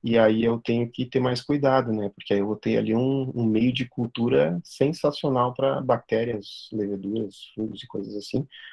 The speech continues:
porque aí eu vou ter a, a temperatura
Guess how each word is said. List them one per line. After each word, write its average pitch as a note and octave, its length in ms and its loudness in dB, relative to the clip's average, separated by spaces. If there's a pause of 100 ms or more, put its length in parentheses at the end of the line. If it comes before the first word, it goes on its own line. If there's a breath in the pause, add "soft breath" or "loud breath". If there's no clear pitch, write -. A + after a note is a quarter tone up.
(240 loud breath)
porque B2 200 -2
aí A#2 60 6
eu A#2 100 2
vou A#2 100 -4
ter A2 420 2 (400)
a, G2+ 500 -2
a F#2+ 40 -12
temperatura G#2 800 2